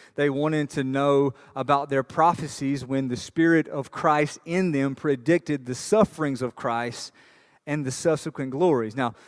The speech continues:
the sufferings of Christ here is referring to the cross of Christ. This is about the death of Jesus in the place of sinners. And the subsequent glories here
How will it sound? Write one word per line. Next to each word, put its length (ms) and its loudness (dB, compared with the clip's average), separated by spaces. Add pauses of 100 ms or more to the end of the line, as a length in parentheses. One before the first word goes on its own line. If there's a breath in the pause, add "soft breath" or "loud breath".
(100)
the 120 -2
sufferings 640 4
of 100 -2
Christ 440 -6
here 200 -4
is 140 -6
referring 460 -2
to 120 -8
the 80 -6
cross 340 2
of 120 -20
Christ. 540 -12 (800)
This 160 -8
is 140 0
about 360 0
the 80 -4
death 420 -4
of 220 -12
Jesus 720 -8
in 200 -10
the 80 -12
place 520 -14
of 160 -20
sinners. 840 -18 (1600)
And 160 -6
the 80 -2
subsequent 640 2
glories 580 8
here 460 0